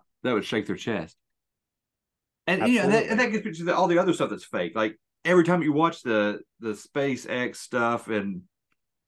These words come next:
Speaker 1: uh, y-, all you get are computer images,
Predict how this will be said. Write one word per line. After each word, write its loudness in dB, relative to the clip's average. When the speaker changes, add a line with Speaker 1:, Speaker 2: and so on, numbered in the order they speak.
Speaker 1:
uh, -2
y-, -8
all 4
you 2
get -2
are 0
computer -4
images, -8